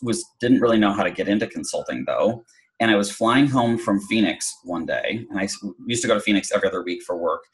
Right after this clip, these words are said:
And I ended up staying in a different hotel than I usually stay at 'cause there was a nascar race, which I think is, like, fate is a part of all of it. And I had the U S, you know, the very sophisticated U S A Today that I was reading on the airplane. And I had been thinking about, "Gosh, I wanna work in consulting, but I really like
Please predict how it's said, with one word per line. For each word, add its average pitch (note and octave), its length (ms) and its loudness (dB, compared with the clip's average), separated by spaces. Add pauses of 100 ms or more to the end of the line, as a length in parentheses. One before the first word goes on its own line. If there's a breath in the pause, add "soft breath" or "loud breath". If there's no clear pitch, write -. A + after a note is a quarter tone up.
(280 soft breath)
And G#2 80 2
I - 20 4
ended B2+ 140 4
up D3+ 80 0
staying A2 260 2
in G#2 80 4
a F#2 60 -4
different A2+ 260 -2
hotel G#2+ 260 0
than G2 120 0
I - 20 2
usually F#2+ 220 -6
stay F2 160 -2
at F2 120 -2
'cause - 80 -20
there F2+ 120 -6
was F#2 80 -6
a G2+ 40 -2
nascar F2+ 640 -2
race, E2 240 -2
which - 140 -10
I - 20 -2
think F#2+ 180 -8
is, - 100 -8
like, E2 100 -6 (220)
fate F2 200 -4 (160)
is - 80 -8
a - 60 -6
part F#2 180 2
of F2 80 -2
all F2 180 0
of F2 60 -2
it. A2+ 160 4
And G2 180 2 (320 loud breath)
I A2+ 120 4
had A2+ 100 4
the G#2 80 -2
U A#2 180 2
S, C#3+ 200 0
you B2 100 2
know, G2 80 4
the G2+ 100 -2
very A#2 240 2
sophisticated A2+ 640 -2
U G#2 100 0
S G#2 120 0
A G2+ 80 2
Today F#2+ 320 0
that F#2 100 -2
I - 20 0
was G2 160 -4
reading F#2+ 240 -4
on F#2 80 -2
the E2+ 80 -2
airplane. E2+ 520 -4 (400 soft breath)
And B2+ 340 4 (100)
I A#2 180 2
had B2+ 120 0
been B2+ 180 0
thinking E3+ 320 0
about, A2 300 -2
"Gosh, D#3 220 -4
I A2 80 0
wanna B2+ 260 2
work G3+ 160 -4
in F#3+ 100 -2
consulting, A#2+ 580 0
but G2+ 80 -2
I - 20 0
really A2+ 220 0
like D3 200 -2